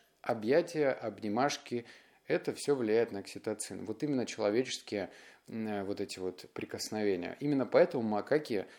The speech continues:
э, из друг друга вытаскивают жучков, паучков. Ну, ты, может, видел, они перебирают шерсть и поедают эти штуковины.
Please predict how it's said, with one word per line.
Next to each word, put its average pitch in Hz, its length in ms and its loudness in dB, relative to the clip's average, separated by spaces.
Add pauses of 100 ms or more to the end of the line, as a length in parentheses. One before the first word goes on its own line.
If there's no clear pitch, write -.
(220)
э, 101 160 -6
из 113 380 0
друг 107 280 -2
друга 117 460 6
вытаскивают 104 720 2
жучков, 104 560 2
паучков. 107 520 0
Ну, 101 140 -4
ты, 95 100 -8
может, 98 240 -4
видел, 98 260 -2
они 92 140 -4
перебирают 101 500 0
шерсть 185 380 -2
и 123 200 -4
поедают 98 600 0
эти 90 200 -10
штуковины. 87 720 -6